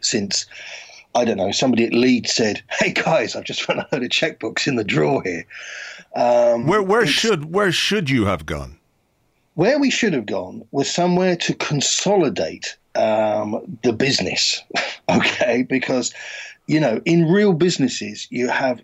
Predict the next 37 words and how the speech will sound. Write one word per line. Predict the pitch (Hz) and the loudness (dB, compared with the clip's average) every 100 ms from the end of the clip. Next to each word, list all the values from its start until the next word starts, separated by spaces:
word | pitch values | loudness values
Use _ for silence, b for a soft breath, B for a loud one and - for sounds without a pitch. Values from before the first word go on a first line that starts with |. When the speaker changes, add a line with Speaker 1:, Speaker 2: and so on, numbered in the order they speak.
| _ | _
Speaker 1:
change | - - 180 175 165 120 | -2 2 4 4 4 2
management | 107 95 90 - 92 - | 0 0 -4 -6 -8 -4
is | 107 | -2
a | 113 | -2
big | 92 117 - | 0 0 -2
thing | - 117 92 - - B B B | -2 -2 -2 -8 -16 B B B
because | 117 120 120 | 0 2 2
you | 131 | 0
can | 135 131 | 2 2
be | |
doing | 123 156 180 | 4 4 4
something | - 127 120 113 117 | 2 0 2 2 4
really | 120 123 113 110 | 4 4 4 2
well | 101 117 95 71 87 | 4 2 4 4 2
or | 92 92 | 2 0
whatever, | 98 - - 107 120 95 - B B - | -2 -6 -2 2 2 0 -6 B B -2
but | 120 | 0
you | 127 127 | 2 2
change | - - 160 113 104 - - | 0 2 2 2 -2 -6 -2
and | 113 | -2
it | 123 | -2
can | - 135 | -4 -4
hurt | 123 - 143 - - | -2 -2 -2 -2 -6
you. | - - B B B B | -8 -14 B B B B
So | - 160 143 139 | -2 2 2 0
the | - 147 | 0 2
idea | 156 202 165 143 120 | 4 2 2 2 0
that | 117 | -2
you, | - 123 120 127 | -2 -2 -2 -4
you | 123 113 | -6 -2
go | 135 147 | 0 2
into | 170 165 123 | 2 2 -2
a | |
period | 110 - 131 127 117 107 104 | -4 -2 0 2 2 0 -2
of, | - | -2
say, | - 107 107 | 0 0 0
uncertainty, | 110 107 - 135 110 - 82 - - | 0 0 0 2 0 -4 -8 -6 -8